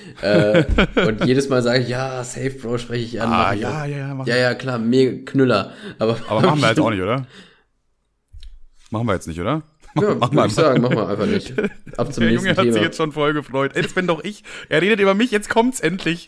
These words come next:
Speaker 2: Nee, komm, sag jetzt. Ich, jetzt bin ich auch neugierig.
Speaker 1: Ja, machen wir nach der Folge.
Speaker 2: <laughs> Du Arsch.
Speaker 1: <laughs> Ich, eine andere Frage. Das hab ich mir letztens, äh, ich weiß gar nicht, wie ich drauf gekommen bin. Ja, doch, eine Freundin hat irgendwie ihr-, ihren pin falsch eingegeben und bla, bla, bla und braucht dann einen Puck und so.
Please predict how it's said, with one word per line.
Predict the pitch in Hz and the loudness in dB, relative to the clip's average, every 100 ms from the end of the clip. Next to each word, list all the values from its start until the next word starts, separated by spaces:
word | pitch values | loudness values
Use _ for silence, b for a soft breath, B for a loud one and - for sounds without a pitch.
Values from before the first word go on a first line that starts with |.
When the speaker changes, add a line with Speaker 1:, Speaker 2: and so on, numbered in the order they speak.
| - - B B B B B - | -20 -20 B B B B B -6
Speaker 2:
Nee, | 101 | -2
komm, | 113 104 | -2 0
sag | 104 95 | 0 0
jetzt. | 101 95 | -2 -6
Ich, | |
jetzt | 107 107 - | -6 -6 -4
bin | 135 | -2
ich | 113 | 0
auch | 120 | 0
neugierig. | 110 101 98 104 - - | 0 0 -2 -6 -10 -6
Speaker 1:
Ja, | 90 | -2
machen | 123 127 | 0 2
wir | 101 | 2
nach | 101 | 2
der | 107 | 0
Folge. | - 92 85 - _ - - | -2 -8 -8 -10 _ -12 -8
Speaker 2:
<laughs> | - 339 - - - | -4 -4 -2 -4 -2
Du | 190 - 143 | -6 0 0
Arsch. | - - - - | 2 -4 -8 -14
Speaker 1:
<laughs> | - - | -12 -6
Ich, | - 120 - | -2 -2 0
eine | 143 | 0
andere | - 175 208 135 | 2 4 4 4
Frage. | - 90 95 104 101 B B | 0 -6 -2 -2 -4 B B
Das | - 120 | -6 0
hab | 110 | 2
ich | 131 | 4
mir | 123 | 4
letztens, | 127 127 120 - B B B - | 2 0 -6 -10 B B B -18
äh, | 117 123 | -16 -14
ich | 131 | -12
weiß | 151 | -8
gar | 147 | -6
nicht, | 139 | -6
wie | 127 | -6
ich | |
drauf | 127 120 | -6 -6
gekommen | 117 123 180 | -6 -6 0
bin. | 143 - - | 0 0 -4
Ja, | 143 | -2
doch, | 160 - B B B | -2 -4 B B B
eine | - 120 | -4 -2
Freundin | 120 - - 127 175 190 202 202 202 202 | -4 -10 -8 -4 -2 -2 -2 -2 -2 -2
hat | 139 | -6
irgendwie | 117 139 139 123 | -4 -4 -4 0
ihr-, | 104 90 | 0 0
ihren | 117 120 117 | -2 -2 -2
pin | 170 185 | -4 -6
falsch | 180 175 160 | -4 -6 -4
eingegeben | 147 165 160 151 165 165 160 | -2 -2 -2 -2 -2 -2 0
und | 139 | -2
bla, | 123 139 151 | -2 -2 -2
bla, | 143 | -2
bla | 139 139 | 0 0
und | 139 135 | 0 -2
braucht | 117 127 | -6 -4
dann | 139 | -4
einen | 123 120 120 | -2 -4 -4
Puck | 135 - | -6 -2
und | 143 131 | -2 2
so. | 135 135 139 | 4 4 2